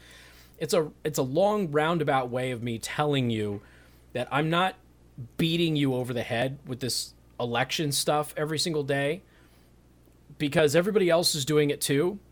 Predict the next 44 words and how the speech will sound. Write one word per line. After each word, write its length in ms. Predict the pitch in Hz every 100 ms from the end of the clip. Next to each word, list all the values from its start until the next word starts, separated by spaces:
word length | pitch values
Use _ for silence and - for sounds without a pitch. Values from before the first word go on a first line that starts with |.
| -
And 100 | 139
I 60 | 139
know 240 | 131 156
that 100 | 175
you're 140 | 151 139
getting 380 | 135 135 143
this 200 | 143 131
twenty-four 640 | - - 147 143 135 135 113
seven. 380 | - 104 90 64 - - - - -
You're 580 | 131 147 156 156 151 139 - - _ - - _ - - - - -
you're 160 | 151
getting 280 | 143 202 233
conspiracy 560 | 214 170 190 185 - 156
theories 280 | 147 147
from 120 | 139 131
both 180 | 123
sides. 540 | 123 110 92 92 - - -
You're 160 | 127
getting 360 | 131 147 139 139
inaccurate 560 | 175 185 165 165 165 147
information 920 | 143 139 131 127 123 139 123 120 120
from 260 | - 135 127
your 80 | 117
traditional 480 | - 123 135 131 117
media. 560 | 113 110 110 104 104 120
You're 160 | 120
going 360 | 120 139 147 139
to 360 | 131 139 127 123
your 160 | 127 127
new 240 | 131 147
media 400 | 135 123 117 117
and 60 | 113
you're 120 | 110
trying 320 | - 135 139
to 80 | 123
siph-, 380 | - 127 123 123 - - - - -
siphon 420 | - 135 135 123
through 400 | - 135 156 160
all 240 | 143 135
of 80 | 120
that, 320 | 123 123 120
pick 180 | 156 143
up 220 | 135 -
what's 260 | 127 117